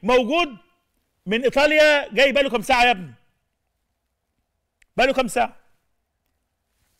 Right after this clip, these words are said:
ساعات جاي. روح اسأل أمه فين؟ اسأل أبوه فين؟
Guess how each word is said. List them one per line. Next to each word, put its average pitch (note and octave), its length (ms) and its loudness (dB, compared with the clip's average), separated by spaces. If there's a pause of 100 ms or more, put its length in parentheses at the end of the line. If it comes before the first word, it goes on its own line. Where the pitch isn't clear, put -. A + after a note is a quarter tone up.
(320)
ساعات A#3+ 380 -8
جاي. G3 260 -12 (960)
روح D4 100 4
اسأل D4 300 0
أمه A#3 200 -6
فين؟ G3+ 280 -8 (440)
اسأل A#3 260 -4
أبوه G#3 180 -8
فين؟ E3 260 -14